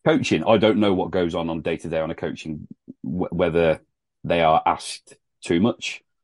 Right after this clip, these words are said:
or whether it's just the way Carlos wants to train, wants to, what he wants to get out of them. He's very, very scientific minded. So I'd be, I'd be very, very wary of thinking that he's just cracking the whip too hard. You know what I mean? He, he, he's somebody who's very, very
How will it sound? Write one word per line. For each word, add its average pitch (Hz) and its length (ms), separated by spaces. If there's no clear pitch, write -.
or 80 200
whether 78 420
it's - 260
just - 560
the 85 80
way 80 160
Carlos 76 460
wants 69 260
to - 60
train, 95 380
wants 87 200
to, - 160
what 92 180
he 80 80
wants 87 260
to 90 60
get 87 100
out 95 140
of 95 60
them. 104 160
He's 95 120
very, 131 220
very 120 240
scientific 104 540
minded. 101 440
So 95 300
I'd 98 160
be, 101 260
I'd 110 100
be 120 160
very, 135 280
very 127 200
wary 113 420
of 92 140
thinking 110 320
that 98 120
he's 92 260
just - 240
cracking 107 300
the 98 40
whip - 160
too 82 200
hard. 78 280
You 95 80
know 95 60
what 95 60
I 98 40
mean? 92 200
He, 98 180
he, 104 160
he's 98 180
somebody 110 320
who's 98 160
very, 110 420
very 92 520